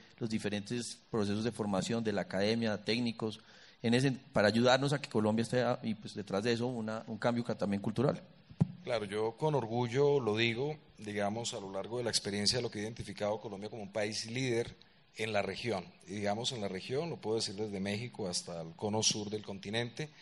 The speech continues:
Speaker 2: y somos siempre un referente. Colombia tiene unos modelos, digamos, asociados a, al tema de transformación digital, hacia el tema de la ciberseguridad muy fuertes, que nos hacen referentes siempre en Centroamérica, en Sudamérica, por varios conceptos. Uno, tenemos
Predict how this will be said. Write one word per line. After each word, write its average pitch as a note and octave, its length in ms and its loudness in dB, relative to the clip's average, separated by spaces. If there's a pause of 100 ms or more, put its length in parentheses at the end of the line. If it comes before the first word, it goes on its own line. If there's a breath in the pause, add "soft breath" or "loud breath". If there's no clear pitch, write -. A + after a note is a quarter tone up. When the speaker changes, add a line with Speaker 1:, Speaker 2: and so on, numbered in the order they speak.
(380 loud breath)
Speaker 2:
y C3+ 100 0
somos D3+ 280 2
siempre D#3+ 340 0
un D#3+ 80 -4
referente. C#3+ 560 -2
Colombia C3 600 0
tiene C#3 240 -2
unos C#3+ 160 -2
modelos, A#2 640 0
digamos, G#2+ 600 -4 (360 loud breath)
asociados A#2+ 880 2
a, F#2+ 220 2
al G2 360 -4
tema A2 320 -2
de G2+ 220 -2
transformación G#2 640 -2
digital, A#2 520 0
hacia A2+ 180 -2
el G2 80 -12
tema A2 240 -2
de A2+ 80 0
la G#2 100 -2
ciberseguridad G2+ 520 -2
muy A2+ 120 -6
fuertes, - 380 -4 (380 loud breath)
que C3+ 120 0
nos B2 180 0
hacen C3+ 280 0
referentes A#2+ 640 -2
siempre C#3+ 440 0
en C3 80 -2
Centroamérica, A#2 880 -6
en G#2 80 -8
Sudamérica, A#2 680 -6 (500 loud breath)
por D3 140 6
varios F3 280 6
conceptos. - 680 0
Uno, F#3 380 0
tenemos B2+ 560 -4